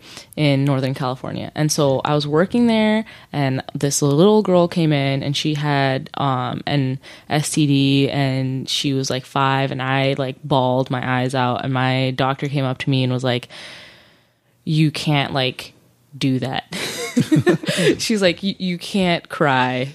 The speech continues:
for, like, every patient that comes in that has, like, you know, this kind of an issue, 'cause you'll see that a lot, especially in an E R setting. And you'll also, like, read through a lot of that in medical school, blah, blah, blah." And I was like, "Yeah, any career that doesn't let me cry when I need to cry, like,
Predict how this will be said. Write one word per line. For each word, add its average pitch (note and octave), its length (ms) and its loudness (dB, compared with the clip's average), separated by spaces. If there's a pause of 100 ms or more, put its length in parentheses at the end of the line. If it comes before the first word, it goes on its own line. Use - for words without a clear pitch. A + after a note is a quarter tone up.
for, C#3 400 -2
like, C3+ 220 -6
every D3+ 260 0
patient D3 320 -6
that C3+ 120 -4
comes C#3+ 240 -4
in C#3 160 -2
that A#2+ 120 -2
has, B2+ 400 -4
like, B2+ 300 -4 (420)
you D#3+ 180 0
know, B2+ 280 0
this D3 340 0
kind C#3+ 220 -2
of C3+ 80 -4
an C3+ 80 -2
issue, C3+ 540 0
'cause C#3 260 -6
you'll C#3+ 160 2
see C#3+ 180 -2
that C3 160 0
a B2 60 0
lot, B2 360 2
especially C3 460 -8
in B2 100 -10
an B2+ 60 -8
E B2+ 80 -4
R B2 140 -6
setting. C3 340 -8
And A3 200 0
you'll A3 140 -4
also, D#3 360 0
like, C3 240 -2 (420)
read E3+ 280 2
through D#3 140 2
a D3 40 2
lot C3 180 -2
of C3+ 80 -10
that C3 300 -10
in C3+ 200 -4
medical G3+ 320 4
school, E3 320 -2
blah, C3 200 -4
blah, A#2+ 80 -6
blah." - 240 -6
And D3+ 120 -4
I D3 60 -2
was C#3+ 140 -6
like, C3+ 240 -8 (800)
"Yeah, D3 160 0
any F3+ 240 2
career E3+ 400 2
that D#3+ 140 0
doesn't D#3+ 220 -4
let D3 100 -2
me D3+ 80 -2
cry C3+ 340 -2
when D3 140 -2
I B2+ 40 -4
need B2+ 180 -6
to D3 40 -10
cry, C#3+ 380 0
like, C3 200 -2